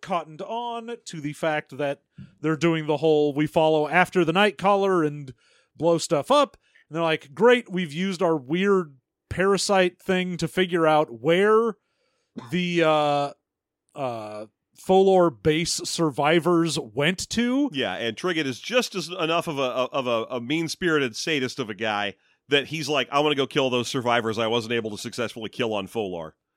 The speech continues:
Speaker 1: And of
Speaker 2: Like, there's
Speaker 1: course,
Speaker 2: no point to it.
Speaker 1: Zinj is like, "Great, it's a fucking rebel base. We wanna blow it up anyway."
Speaker 2: Yeah.
Speaker 1: And you can go ahead and do that. And then also go ahead and take the Nightcaller with you when you do that.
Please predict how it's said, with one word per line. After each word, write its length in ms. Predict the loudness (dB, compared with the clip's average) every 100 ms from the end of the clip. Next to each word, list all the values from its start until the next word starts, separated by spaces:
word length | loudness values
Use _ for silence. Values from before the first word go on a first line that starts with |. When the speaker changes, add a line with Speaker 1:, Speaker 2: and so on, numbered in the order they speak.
| _
Speaker 1:
And 200 | 2 2
of 60 | 2
Speaker 2:
Like, 60 | 4
there's 100 | 6
Speaker 1:
course, 220 | 6 4
Speaker 2:
no 60 | 0
point 200 | -2 -2
to 200 | 0 0
it. 160 | -2 _ _ -4
Speaker 1:
Zinj 260 | 0 2
is 100 | 2 4
like, 220 | 2 4
"Great, 260 | 4 4 4
it's 140 | 0
a 40 | 2
fucking 280 | 2 2 4
rebel 280 | 4 4
base. 340 | 4 4 2 0
We 140 | 0
wanna 180 | 2 2
blow 220 | 6 6
it 60 | 6
up 140 | 4
anyway." 560 | 4 4 2 -4 -6 -12 _
Speaker 2:
Yeah. 280 | -8 -8 -8 _ -4
Speaker 1:
And 560 | 2 4 4 2 -6 -10 _
you 160 | -2 -2
can 160 | -2 0
go 160 | 2 4
ahead 140 | 2
and 140 | 2
do 120 | 0 2
that. 300 | 2 0 -4 _ _ _ _ _ -6
And 140 | -4 -2
then 220 | -2 -4
also 580 | 2 2 4 4 4 2
go 220 | 2 2
ahead 160 | 4 0
and 80 | 0
take 200 | -2 0
the 80 |
Nightcaller 580 | 2 2 2 0 2 2
with 240 | 4 2 2
you 100 | -2
when 160 | -2
you 100 | -4
do 240 | 0 2 4
that. 300 | 4 4